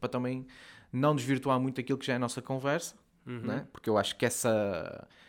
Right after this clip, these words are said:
Speaker 1: familiarização com o formato também é fixe para quem ouve. De
Speaker 2: Certo.
Speaker 1: repente, em vários episódios, ter pessoas estranhas
Speaker 2: Sim.
Speaker 1: podem, podem, hum, pode perder esse,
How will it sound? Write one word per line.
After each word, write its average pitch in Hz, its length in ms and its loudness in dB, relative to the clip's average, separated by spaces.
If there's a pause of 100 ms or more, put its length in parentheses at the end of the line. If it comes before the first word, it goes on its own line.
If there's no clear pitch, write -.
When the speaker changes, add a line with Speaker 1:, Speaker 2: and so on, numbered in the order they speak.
(160)
Speaker 1:
familiarização 127 800 4
com 117 120 0
o 107 40 -2
formato 107 380 -2
também 104 160 -4
é 104 60 -4
fixe - 220 -8
para 104 100 -6
quem 104 260 -4
ouve. 117 180 -4 (400)
De - 80 -12
Speaker 2:
Certo. 120 140 -4
Speaker 1:
repente, 113 280 0 (100)
em 107 200 -4
vários 110 320 2
episódios, 110 400 -2
ter 117 80 -2
pessoas 110 300 0
estranhas 117 680 0
Speaker 2:
Sim. 131 300 -12
Speaker 1:
podem, 101 680 2 (460)
podem, 101 720 0
hum, 87 240 -10 (480)
pode 127 180 4
perder 131 300 6
esse, 127 320 4